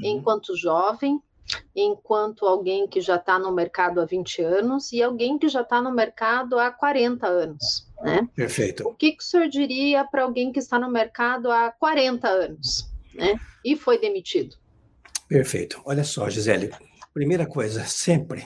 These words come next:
Speaker 2: em qualquer situação, independentemente da idade, é que quando a gente está, parece-me que mais velho, a gente vai ficando mais velho com o tempo,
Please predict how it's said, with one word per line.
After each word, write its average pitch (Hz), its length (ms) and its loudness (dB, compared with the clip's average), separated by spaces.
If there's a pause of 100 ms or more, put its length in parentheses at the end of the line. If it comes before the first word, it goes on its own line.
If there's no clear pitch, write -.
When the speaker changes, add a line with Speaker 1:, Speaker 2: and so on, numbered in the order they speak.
(260)
Speaker 2:
em 127 120 -2
qualquer 170 420 0
situação, 139 720 -2
independentemente 156 1040 0
da 110 80 0
idade, 90 460 -2 (340)
é 143 80 2
que 143 140 -2
quando 185 180 0
a 147 60 2
gente 135 240 -2
está, 123 260 0
parece-me 120 460 -2
que 131 120 -8
mais 123 280 0
velho, 107 400 0
a 95 60 -4
gente - 160 -10
vai 110 100 4
ficando 113 340 -2
mais 104 200 0
velho 110 340 0
com - 80 -10
o 107 60 -8
tempo, 120 340 2